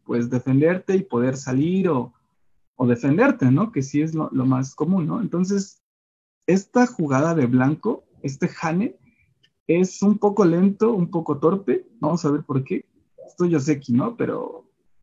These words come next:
recuerden que el Yoseki obedece el contexto, y este contexto es un Sanrensei y una contrapinza, ¿no? Entonces, en este contexto,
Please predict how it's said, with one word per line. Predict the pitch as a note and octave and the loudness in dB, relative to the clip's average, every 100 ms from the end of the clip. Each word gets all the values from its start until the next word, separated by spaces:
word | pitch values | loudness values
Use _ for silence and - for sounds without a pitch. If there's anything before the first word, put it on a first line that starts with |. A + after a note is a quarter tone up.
| _ | _
recuerden | D3 C#3+ F#3 G#3 A3 | -6 -2 0 0 2
que | D3 | 2
el | |
Yoseki | C3+ C3 D#3+ G3+ | 0 -2 -2 0
obedece | D#3+ C#3 C#3+ | 2 2 0
el | E3 | -2
contexto, | C3+ A#2+ C#3 - - - - _ _ _ _ _ _ | 0 0 -2 -8 -6 -6 -6 _ _ _ _ _ _
y | - D#3 | 2 2
este | D#3+ F#3 | 2 0
contexto | D#3 C#3 D3+ D3+ F#3+ | 0 0 0 0 -2
es | F#3 | 0
un | F3+ | 0
Sanrensei | F3 F#3 G3+ A3+ A3+ A3 G#3+ D#4 _ _ _ _ | 0 0 2 2 2 2 2 -2 _ _ _ _
y | C#3+ C#3 | 4 6
una | C#3+ C#3 | 4 2
contrapinza, | C#3+ C#3+ C#3 F3+ G3 B2+ A2+ | 0 0 0 2 2 0 -2
¿no? | C#3+ | 0
Entonces, | D3+ C#3+ E3+ F#3 F#3 - - _ | -2 -2 -2 -2 -4 -6 -20 _
en | C3 C#3 | 2 2
este | D#3 - F#3+ | 2 -2 -2
contexto, | F#3 G3 G3 F#3+ - - A3 - | 0 0 2 -2 -2 -2 -2 -2